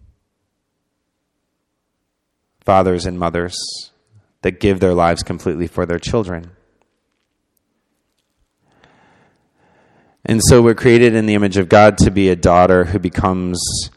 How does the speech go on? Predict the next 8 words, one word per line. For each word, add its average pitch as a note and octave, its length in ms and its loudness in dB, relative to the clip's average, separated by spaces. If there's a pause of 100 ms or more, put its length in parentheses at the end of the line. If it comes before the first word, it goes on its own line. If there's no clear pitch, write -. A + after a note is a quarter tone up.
(320)
a F2+ 80 0
spouse E2+ 600 2
in F2+ 100 -8
order F2 240 -6
to E2+ 80 -8
become E2+ 400 -8
a D#2+ 60 -8
mother. D#2+ 520 -10